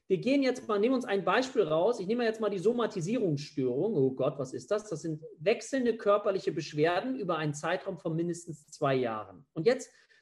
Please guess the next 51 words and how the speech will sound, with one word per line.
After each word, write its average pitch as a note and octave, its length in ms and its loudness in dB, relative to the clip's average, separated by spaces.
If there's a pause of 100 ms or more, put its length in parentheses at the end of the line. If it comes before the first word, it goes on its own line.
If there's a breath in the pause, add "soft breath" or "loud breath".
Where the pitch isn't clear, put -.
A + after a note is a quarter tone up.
(160)
könnt C4 180 6
ihr B3+ 80 6
euch A#3+ 120 4
vielleicht A3+ 240 -2
vorstellen, F#3+ 540 2
wenn E3+ 140 -4
ich B3+ 220 -6
körperliche A#3 480 0
Magenprobleme D#3+ 880 -2
habe C3 180 -6
und G3+ 120 -4
dann G#3+ 160 -2
Blasen F#3+ 360 2
und G3+ 120 -10
ich - 120 -12
habe A3+ 120 -4 (400 soft breath)
so A#3 240 -2
viele B3 240 2
Beschwerden, F#3 500 0
ist B3 140 -4
es C4+ 120 -6
dann A#3+ 180 -2
nachvollziehbar, A3+ 680 0
dass G3+ 120 -2
es F#3 80 -10
mir G3+ 120 -4
erstens A3 400 -4
schlecht A3 440 -2
geht C4+ 360 0 (400 soft breath)
und G3+ 140 0
dass A3+ 140 2
ich A3+ 160 -4
dann B3 240 0
auch A#3 220 -2
nicht A#3 220 -2
mehr A#3 240 2
so G#3+ 280 2
viel A3 520 6 (160)
unterwegs G#3 720 2
bin, C#4 240 -2
also F3+ 180 -4
dass G3+ 140 -2
ich - 120 -10
nicht A3 180 -4
mehr A3+ 100 0
so G#3+ 100 2
viel A3 220 0
soziale G3+ 440 2
Kontakte G3 600 -8
zum A3 160 -8
Beispiel G#3+ 460 -4